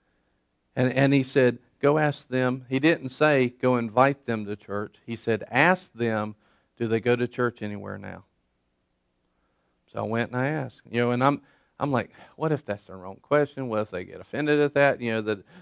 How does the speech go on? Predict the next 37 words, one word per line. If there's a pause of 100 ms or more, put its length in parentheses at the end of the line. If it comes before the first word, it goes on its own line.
that
corrupted
flesh
is
just
trying
to
talk.
But
I
went
over,
I
said, (960)
"Do
you
go
to
church
anywhere
right
now?" (1400)
And
they
said, (580)
"No. (1300)
No,
we
don't." (1400)
I
said,
"Well,
I'd
like
to
invite
you.